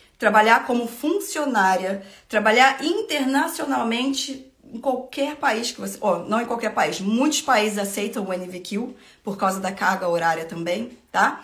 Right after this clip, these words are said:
Então, assim, é uma qualificação,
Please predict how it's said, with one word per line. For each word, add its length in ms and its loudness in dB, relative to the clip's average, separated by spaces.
Então, 240 6
assim, 560 0
é 420 6
uma 220 4
qualificação, 800 0